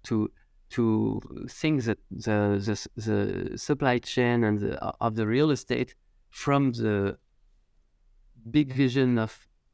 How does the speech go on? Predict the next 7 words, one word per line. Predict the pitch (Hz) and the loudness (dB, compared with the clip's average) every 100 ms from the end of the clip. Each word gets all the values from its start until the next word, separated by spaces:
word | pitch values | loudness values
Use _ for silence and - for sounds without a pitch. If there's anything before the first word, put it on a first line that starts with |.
| _ | _
needs | 117 120 139 147 135 123 | -2 2 4 4 2 0
of, | 104 - - - | -4 -6 -14 -8
of | 110 - _ - | -8 -10 _ -2
territories | 143 139 131 123 117 123 _ | 2 2 2 2 2 -2 _
to | - 139 143 131 _ _ _ - | -4 0 0 -2 _ _ _ -12
the | 107 110 | -2 2
needs | 123 135 117 | 4 2 0